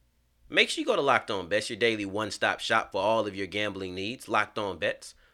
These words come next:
hosted by your boy Q, with expert analysis and insight from Lee Sterling. It's free and available on all platforms, so make sure you go check that out. It ain't gonna cost you nothing. It ain't gonna take you no time.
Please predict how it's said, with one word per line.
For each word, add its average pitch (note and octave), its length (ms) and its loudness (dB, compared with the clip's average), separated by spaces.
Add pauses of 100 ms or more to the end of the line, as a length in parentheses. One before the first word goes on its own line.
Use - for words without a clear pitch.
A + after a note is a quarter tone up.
(120)
hosted F3 340 2
by D3+ 160 8
your C#3 220 2
boy B2+ 240 0
Q, G2+ 340 -8 (240)
with G#2+ 240 -4
expert D#3+ 360 4
analysis B2+ 560 0
and G2 240 -6
insight - 460 -4 (280)
from G2 200 -4
Lee A2+ 140 -2
Sterling. F2+ 440 0
It's E2 140 -10
free C#3+ 280 0
and C3 100 0
available A2 460 -2
on F#2 140 -6
all C#3 260 6
platforms, D#2+ 680 -6 (240)
so - 120 -10
make D3+ 160 0
sure - 120 -6
you C3+ 60 -8
go C3 100 2
check A#2+ 280 2
that G#2+ 140 2
out. G#2+ 140 2
It G#2 40 0
ain't G2+ 120 -4
gonna F2+ 120 -6
cost A#2+ 320 2
you A2+ 60 -6
nothing. G#2+ 220 -4
It - 20 -4
ain't F#2 100 -4
gonna F2 100 -10
take F#2 220 -6
you F#2 60 -10
no F#2 120 -6
time. G2 340 -4